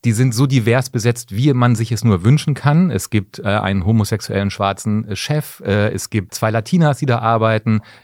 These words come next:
Jack Peralta ist Jude. Es ist, äh, äh, ein, ein, es ist so eine, eine Großartigkeit, diese Leute interagieren zu sehen. Und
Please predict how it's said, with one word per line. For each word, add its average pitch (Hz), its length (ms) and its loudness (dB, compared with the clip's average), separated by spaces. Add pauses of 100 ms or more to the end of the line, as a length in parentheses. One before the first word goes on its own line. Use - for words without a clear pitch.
Jack 117 200 -4
Peralta 104 500 2
ist - 320 -4
Jude. 143 400 4 (300)
Es 131 240 -6
ist, - 240 -6
äh, 123 260 2
äh, 120 300 0
ein, 127 240 -2
ein, 127 360 -2
es 156 380 -2
ist 139 120 -2
so 147 160 2
eine, 147 360 4
eine 127 140 2
Großartigkeit, 131 640 0
diese 135 140 -2
Leute 123 320 4
interagieren 127 720 2
zu 101 140 -4
sehen. 98 340 0 (380)
Und 120 360 2